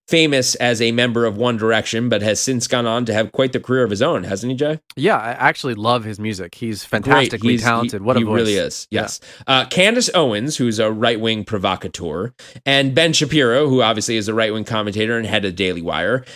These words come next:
Speaker 1: And it's all relating to Harry Styles' very controversial photo shoot in Vogue magazine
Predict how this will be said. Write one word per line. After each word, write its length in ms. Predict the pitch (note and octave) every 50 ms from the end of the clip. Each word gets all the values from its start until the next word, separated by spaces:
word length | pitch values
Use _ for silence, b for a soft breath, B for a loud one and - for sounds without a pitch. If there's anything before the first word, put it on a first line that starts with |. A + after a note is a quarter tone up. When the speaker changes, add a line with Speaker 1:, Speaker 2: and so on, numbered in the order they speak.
| B C3 B -
Speaker 1:
And 160 | E3 F3 E3+
it's 100 | D#3 - -
all 240 | G3+ A#3 C4+ C#4 C4
relating 560 | B3 A3+ F#3+ E3 D#3 D3+ C#3+ D3 C#3+ D3 C#3
to 300 | B2+ - C#3+ C#3 C3+ C3
Harry 340 | G#2+ A2 C#3 C#3+ D3 D#3 C#3
Styles' 640 | - - - B2+ B2+ C3+ C3 B2+ A#2+ B2 A2+ A2 A#2
very 500 | G#2 G#2 A#2+ F3 F#3+ G3 F3+ E3 C#3+ B2
controversial 800 | - - B2 B2+ A2+ - A2 G#2 G#2+ G#2 F#2 - G#2+ G2+ G2
photo 400 | - - D3+ D3 D#3 D3+ D3+ C#3+
shoot 320 | B2+ C3 - C#3 C#3 C3 -
in 160 | A#2 A2 G#2
Vogue 300 | G2 A2 A2 G#2+ F#2+ F#2
magazine 640 | A#2+ C#3+ D3 C3+ C3+ C3+ A#2+ C3+ C3+ C3+ C3 C3 B2+